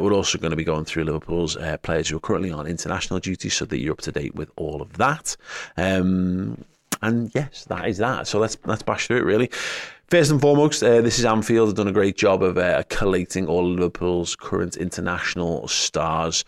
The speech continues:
Uh, their headline, uh, as written by Joanna Durkin, says, "Sixteen Liverpool first-team players called up for internationals and eight youngsters."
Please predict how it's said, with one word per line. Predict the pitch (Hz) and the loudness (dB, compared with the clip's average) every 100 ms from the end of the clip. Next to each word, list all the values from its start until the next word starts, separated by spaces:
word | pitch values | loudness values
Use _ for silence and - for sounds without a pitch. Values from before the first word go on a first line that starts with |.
| - - - - | -8 -18 -14 -4
Uh, | 85 82 | 0 0
their | 78 87 82 | 0 0 0
headline, | 85 80 76 76 78 | -2 -4 -4 -4 -4
uh, | 78 71 60 - | -4 -4 -4 -6
as | 85 | -6
written | 60 80 | -6 -4
by | 76 | -6
Joanna | 76 78 76 78 | -4 -4 -6 -4
Durkin, | 80 78 - 80 | -2 -2 -4 -8
says, | 82 | -4
"Sixteen | - 123 - - 85 87 | 0 0 -2 -4 -2 -2
Liverpool | 65 87 82 90 87 | -2 -4 -4 -6 0
first-team | 143 117 - 78 | 4 4 2 -6
players | 76 78 78 | -4 -2 -2
called | - 80 78 | -4 -6 -4
up | - | -6
for | 80 | -8
internationals | 80 80 73 - 69 67 - - - - | -8 -8 -12 -10 -8 -8 -10 -20 -18 -12
and | 76 - | -10 -10
eight | - 80 80 - | -10 -10 -12 -14
youngsters." | 90 82 73 85 - - 69 78 - | -12 -10 -10 -8 -8 -4 -4 -2 -4